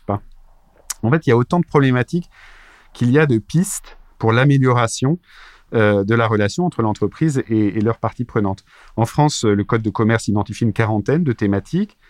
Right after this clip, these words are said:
Les objectifs de développement durable, ils sont dix-sept, mais ils se déclinent en cent soixante-neuf cibles. Donc,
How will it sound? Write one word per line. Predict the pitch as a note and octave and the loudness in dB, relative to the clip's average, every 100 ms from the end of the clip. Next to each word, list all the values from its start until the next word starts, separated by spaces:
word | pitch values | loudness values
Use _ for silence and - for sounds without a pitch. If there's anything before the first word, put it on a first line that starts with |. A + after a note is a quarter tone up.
| _ _ - - | _ _ -14 -4
Les | A2+ | 0
objectifs | A#2+ B2 - | 2 0 -2
de | B2+ | -2
développement | A2 G#2+ A2 A2+ | 0 0 0 -2
durable, | G#2+ A2+ B2 | -2 -2 -2
ils | G#2 | -4
sont | G2 | -2
dix-sept, | G2+ B2+ - C#3+ G#3 - - - - _ - | -2 -2 0 -2 -2 -14 -20 -20 -20 _ -2
mais | G2+ | -2
ils | |
se | - A2+ | 0 -2
déclinent | A2+ - C3+ G#2 | -2 0 0 0
en | |
cent | F2+ C#3+ | 0 -4
soixante-neuf | - B2+ B2 - A2+ | -2 -4 -2 -2 -4
cibles. | - - G#3 D#3+ | -4 -4 -2 0
Donc, | A2+ G#2+ | -2 -4